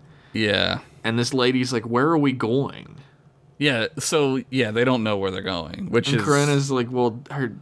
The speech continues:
Speaker 2: my dad said," like, in her mind, she's like, "My dad said that they volunteered. How, if they
Speaker 1: Right.
Speaker 2: volunteered, how does she not know where she's going?"
Speaker 1: Right, it's not,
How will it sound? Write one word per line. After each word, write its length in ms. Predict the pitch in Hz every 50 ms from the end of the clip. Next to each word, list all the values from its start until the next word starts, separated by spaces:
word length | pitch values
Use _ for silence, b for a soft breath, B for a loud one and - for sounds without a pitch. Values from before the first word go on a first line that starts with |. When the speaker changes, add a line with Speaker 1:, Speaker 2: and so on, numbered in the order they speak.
| - 80 - -
Speaker 2:
my 220 | - 131 127 127 123
dad 400 | 117 120 117 123 131 131 123 127
said," 280 | - - 131 120 87
like, 200 | - 113 113 110
in 120 | 95 113 127
her 100 | 123 120
mind, 460 | 117 104 90 92 107 110 123 156 175
she's 120 | 180 -
like, 100 | 139 120
"My 120 | 113 120 117
dad 280 | 110 120 123 131 135
said 480 | 139 - 131 117 107 104 104 107 120 143 - - 135 131
that 360 | 127 113 107 92 - 90 120
they 320 | 135 127 117 113 113 110 107
volunteered. 1120 | 104 113 120 113 120 123 120 110 104 101 - - - 190 202 143 57 65 67 - - -
How, 200 | - - - 147
if 180 | - - 143 143
they 120 | 147 143
Speaker 1:
Right. 80 | 135 -
Speaker 2:
volunteered, 760 | 143 147 156 151 143 131 123 - 156 180 208 190 135 120 117
how 160 | 120 123 127
does 140 | 127 123 123
she 240 | 120 - - 139 135
not 280 | 123 120 120 120 110 90
know 160 | 117 117 120
where 140 | 120 120 120
she's 260 | 123 - 120 117 120
going?" 400 | 120 131 127 156 190 180 - -
Speaker 1:
Right, 400 | 117 110 107 101 98 98 95 - -
it's 260 | 110 107 - - -
not, 280 | - 101 98 101 85